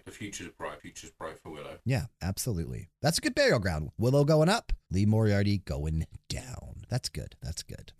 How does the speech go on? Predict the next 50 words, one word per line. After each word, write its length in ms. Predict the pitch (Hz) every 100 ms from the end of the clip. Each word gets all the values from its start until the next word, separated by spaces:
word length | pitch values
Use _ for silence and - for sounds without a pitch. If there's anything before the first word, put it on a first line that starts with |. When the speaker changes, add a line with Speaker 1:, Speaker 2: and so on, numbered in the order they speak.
| _ - - - - -
Speaker 2:
But 120 | 131
I 80 | 127
think 240 | - 120 110
that'll 180 | 139
bring 240 | 139 143 151
us 80 | -
to 80 | 160
the 200 | 175 214
end, 240 | 208 180
unless 260 | 131 120 123
you 60 |
have 80 | 123
anything 280 | 123 120 123
else 140 | 123
you 60 | 135
wanna 140 | 131
mention 420 | 123 135 131 165 165
before 380 | 104 - 104
we 120 | 110 117
get 140 | 120
outta 200 | 107 110
here 200 | 107 113
this 300 | 82 73 -
week. 400 | 73 - - - - - - - -
Speaker 1:
Uh, 280 | 98 90 85
no, 320 | 92 135 -
I 100 | 95
think 200 | 107 104
we're 160 | 107 104
all 120 | 98
good. 260 | 98 90 -
Uh, 240 | 92 90 87
pre-order 520 | - 120 113 107 104
that 260 | - 101 -
Fight 240 | 107 -
Forever 500 | - 98 98 92 85 -
so 220 | - 87
that 300 | 90 85 85
it 100 | 80
makes 300 | 90 87 -
loads 180 | 92 87
of 80 | 87
money 240 | 87 82
and 100 | 78
they 80 | 80
keep 220 | - 82
making 220 | 85 82 -
content 380 | 85 80 69 -
for 220 | 76
it. 80 | 78